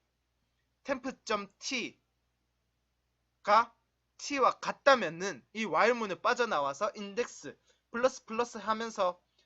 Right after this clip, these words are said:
인덱스를 플러스 플러스 해오던 거를 그 인덱스를 리턴해 줍니다. 리스트 인-, 이터레이터는, 어, 포문을 사용해서 get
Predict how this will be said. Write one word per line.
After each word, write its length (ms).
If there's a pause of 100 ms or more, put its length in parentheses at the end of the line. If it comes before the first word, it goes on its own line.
(400)
인덱스를 540
플러스 300
플러스 340
해오던 360
거를 300
그 340
인덱스를 480
리턴해 400
줍니다. 380 (800)
리스트 320
인-, 260 (220)
이터레이터는, 880 (1400)
어, 460 (960)
포문을 520
사용해서 840 (600)
get 300